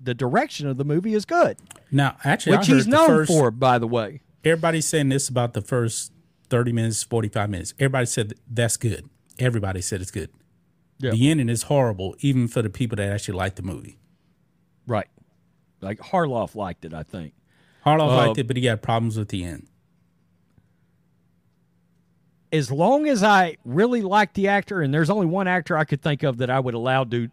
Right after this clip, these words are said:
Speaker 1: to do that, and it's because, frankly, he's become, like, nearly my favorite actor now, Chris Pratt. I'd let Chris Pratt take over as Indiana Jones.
Speaker 2: No. No.
Speaker 1: He's likable, dude. I mean,
Speaker 2: No,
Speaker 1: he's
Speaker 2: no,
Speaker 1: like
Speaker 2: the thing is, thing is,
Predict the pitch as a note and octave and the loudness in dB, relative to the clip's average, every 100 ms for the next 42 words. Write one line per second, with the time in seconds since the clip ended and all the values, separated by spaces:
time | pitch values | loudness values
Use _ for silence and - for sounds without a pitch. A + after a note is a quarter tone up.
0 | - B2 A#2 A#2+ A2 G#2+ - A#2+ G#2+ B2+ | -10 -6 -2 -2 -2 -4 -4 -10 -8 -10
1 | - E3+ E3+ - E3+ G3 G#3 E3 _ _ | -4 -2 -2 -4 -6 -4 -6 -6 _ _
2 | _ - F#3+ F3 - F3 E3+ D#3 C#3+ C3+ | _ -6 -4 -4 -2 -2 0 -4 -4 -6
3 | D#3+ D#3 D3 C3+ D#3+ D3 C3+ C3 C3+ A#2+ | -2 -2 -2 -2 -2 -4 -4 -4 -4 -4
4 | G2+ G2+ F#2 - _ _ F#3 G3+ - C#3 | -6 -4 -6 -12 _ _ -2 -2 0 0
5 | A2 - _ _ _ _ C#3+ A3 D#3+ D#3+ | 0 -6 _ _ _ _ 2 2 4 2
6 | F#3 - B2 - C3+ A#2+ - A2 G2 G#2+ | 2 -2 -2 0 0 0 -4 -10 -8 -8
7 | G2 G2 A2 F#2+ F#2+ F2+ E2+ F#2+ F2 A2+ | -6 -6 -6 -8 -8 -8 -10 -10 -2 0
8 | G2+ F#2 _ _ _ _ _ _ - G#2 | 0 -6 _ _ _ _ _ _ -6 -4
9 | G#2 A#3 G#3+ F#3 A#3 D#4 E3+ A#2+ B2 C#3+ | 0 0 2 2 2 2 0 0 0 2
10 | D3 B3+ G#3 G#3+ G#3 G3+ E3 F3+ - A#3+ | 2 2 0 0 4 4 4 4 4 4
11 | G3+ F#3 F3 E3 - - E3+ E3 D#3+ | 2 2 2 0 -2 0 2 2 -2